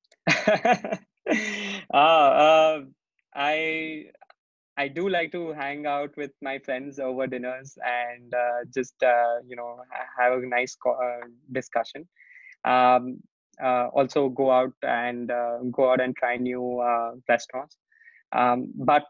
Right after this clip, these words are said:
I think my biggest way of having fun is to, uh, work out and go for a run. Uh, I am a big believer in health and fitness, and, uh, I do a lot of running in the, in the forest, uh, and, uh, the weather is really nice right now.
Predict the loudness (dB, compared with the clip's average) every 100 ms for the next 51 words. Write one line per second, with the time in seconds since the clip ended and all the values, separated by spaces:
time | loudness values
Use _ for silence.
0 | -2 0 0 -2 -4 -4 -2 0 2 2
1 | 0 -4 -2 0 0 -2 -4 -6 -10 -10
2 | -10 -6 -6 -6 -6 -2 0 0 -2 -2
3 | 0 0 0 0 2 4 2 0 -4 -2
4 | -2 0 0 0 -6 -12 _ -4 0 2
5 | 0 0 0 0 -2 -2 0 2 2 2
6 | 4 4 4 2 0 0 0 2 0 -2
7 | -6 -6 -8 -12 _ -20 -20 -20 -20 -6
8 | -2 0 0 -2 -4 -12 _ _ _ -6
9 | -2 0 0 -2 -2 -2 0 -2 -4 -10
10 | _ -14 -2 4 6 6 4 2 -2 -4
11 | -10 -12 -8 -6 -2 2 2 0 -2 -6
12 | -4 -6 -6 -10 -18 -8 -4 -2 -4 -10
13 | -14 -4 0 0 -2 -2 0 2 0 -2
14 | 0 2 4 4 2 2 0 0 -2 -4
15 | -6 -6 -8